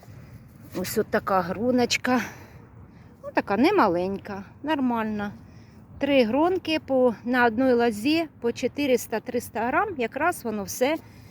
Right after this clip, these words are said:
і витягує. В тому році він мене осипався, а в цьому році він нормально себе показав. Так, ось включила віси і хочу взвісити. Ось.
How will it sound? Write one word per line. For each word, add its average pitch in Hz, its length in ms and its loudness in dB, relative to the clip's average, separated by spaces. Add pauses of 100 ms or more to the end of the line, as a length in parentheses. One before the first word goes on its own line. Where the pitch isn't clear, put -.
(160)
і 277 120 -4
витягує. 180 800 0 (420)
В 220 160 2
тому 294 240 4
році 277 300 0
він 269 100 4
мене 262 340 2
осипався, 277 880 -2
а 226 80 -2
в 233 40 -4
цьому 330 280 -2
році 202 360 -6
він 311 100 2
нормально 170 580 -2
себе 180 320 -10
показав. 180 600 -8 (760)
Так, 180 200 -4
ось 233 200 2
включила 185 680 -2 (340)
віси 226 520 -6 (760)
і 170 100 -6
хочу 233 360 -2
взвісити. 160 800 -6 (2000)
Ось. - 380 -14